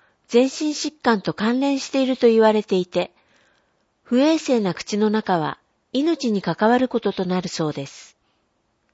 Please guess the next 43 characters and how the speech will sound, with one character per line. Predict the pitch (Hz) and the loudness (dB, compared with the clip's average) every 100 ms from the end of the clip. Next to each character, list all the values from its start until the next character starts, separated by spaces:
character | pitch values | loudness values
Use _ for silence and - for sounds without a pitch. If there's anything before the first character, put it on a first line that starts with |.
| _ _ _ _ _ _ | _ _ _ _ _ _
フ | - 311 | -8 -2
ロ | 330 | -2
ス | - 226 | -2 0
な | 226 | 0
ど | 214 | 2
で | 196 175 | 0 -2
の | 160 - _ _ | -4 -10 _ _
歯 | - - | -10 -4
間 | 262 277 | -2 -2
の | 285 | -2
清 | 262 269 | 2 2
掃 | 269 - 247 | 2 2 2
を | 240 | 2
取 | 233 220 262 | 2 2 2
り | |
入 | 285 | 0
れ | 285 | -2
る | 240 | -2
こ | 180 | -4
と | 175 | -4
で、 | 160 151 _ _ _ _ _ _ _ | -4 -8 _ _ _ _ _ _ _
そ | - 233 | -4 0
れ | 254 320 | 2 2
ら | 311 | 0
の | 220 | -2
リ | 190 240 | -4 -6
ス | - | -8
ク | - 175 | -4 -4
を | |
遠 | - 185 247 | -2 -2 0
ざ | 262 | 0
け | 277 | 0
る | 254 | 0
こ | 190 | -4
と | 175 | -4
が | 156 | -4
で | 156 156 | -6 -6
き | 185 | -4
る | 208 | -2
の | 175 | -4
で、 | 151 143 _ _ _ _ _ _ _ _ | -6 -12 _ _ _ _ _ _ _ _
ぜ | - 269 | -4 -4
ひ | 214 160 | -4 -8